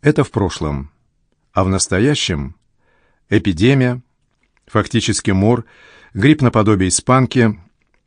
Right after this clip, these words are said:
Знающие люди в сети советуют, пока не поздно, уходить пешком. У властей просто не хватает военных и полиции, чтобы держать кордон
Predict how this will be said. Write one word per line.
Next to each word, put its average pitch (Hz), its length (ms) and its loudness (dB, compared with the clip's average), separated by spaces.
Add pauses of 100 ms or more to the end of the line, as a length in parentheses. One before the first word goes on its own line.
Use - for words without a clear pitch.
(180)
Знающие 135 540 2
люди 127 240 4
в 113 80 0
сети 147 500 2
советуют, 123 560 2
пока 117 260 2
не 107 100 4
поздно, 117 500 0
уходить 107 520 -2
пешком. 82 560 -4 (880)
У 120 100 4
властей 156 400 4
просто 151 320 2
не 139 80 4
хватает 127 480 0
военных 117 440 4
и 120 60 2
полиции, 120 680 0
чтобы 104 320 0
держать 101 440 -2
кордон 104 520 -2